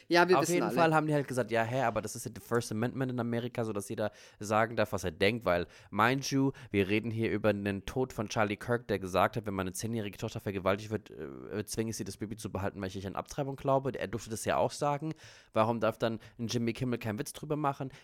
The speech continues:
Speaker 2: Nee, das geht nicht und so. Und dann gab's, also hat's wirklich so viel Kritik geregnet und dann haben auch ganz viele Celebrities ihre, äh, Entschuldigung, weil ich hab mich grad ein bisschen verschluckt. Ähm, A B C, also der Sender, wo die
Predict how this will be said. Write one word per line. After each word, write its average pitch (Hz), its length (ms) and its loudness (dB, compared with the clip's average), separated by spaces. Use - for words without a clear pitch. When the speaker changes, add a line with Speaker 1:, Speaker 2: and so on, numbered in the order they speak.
Speaker 2:
Nee, 131 140 -2
das - 180 -8
geht - 160 -4
nicht 135 140 -8
und 139 100 0
so. 127 160 -4
Und 113 180 -8
dann 139 280 -4
gab's, 113 300 -4
also 104 240 -4
hat's 101 220 -8
wirklich - 260 -10
so - 160 -8
viel 147 160 -8
Kritik - 400 -10
geregnet - 400 -6
und 110 60 -6
dann 110 180 -4
haben 117 140 -6
auch - 180 -2
ganz 123 220 -4
viele 113 120 -4
Celebrities 107 680 -2
ihre, 87 500 -4
äh, 123 60 -2
Entschuldigung, 98 600 -4
weil 101 100 -8
ich - 100 -14
hab - 80 -12
mich - 100 -14
grad - 140 -8
ein - 20 -8
bisschen 101 160 -8
verschluckt. 123 360 -6
Ähm, 104 340 4
A 110 180 0
B 110 160 -2
C, 165 500 -4
also 92 180 -4
der 87 160 0
Sender, 104 320 -2
wo 87 200 -2
die 73 380 -8